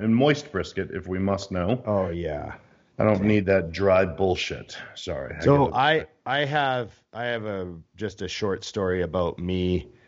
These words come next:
Speaker 2: uh, almost losing my mind in rage for a split second the other day. Um,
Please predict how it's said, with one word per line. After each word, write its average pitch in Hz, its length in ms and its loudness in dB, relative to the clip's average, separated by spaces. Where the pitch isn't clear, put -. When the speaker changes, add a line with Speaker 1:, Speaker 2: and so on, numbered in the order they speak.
Speaker 2:
uh, 90 420 2
almost 98 680 2
losing 92 440 2
my 85 180 0
mind 82 600 0
in 82 480 2
rage 87 520 4
for - 140 2
a 90 60 4
split - 280 2
second 87 320 2
the 85 80 4
other 76 160 4
day. 76 260 2
Um, 98 280 6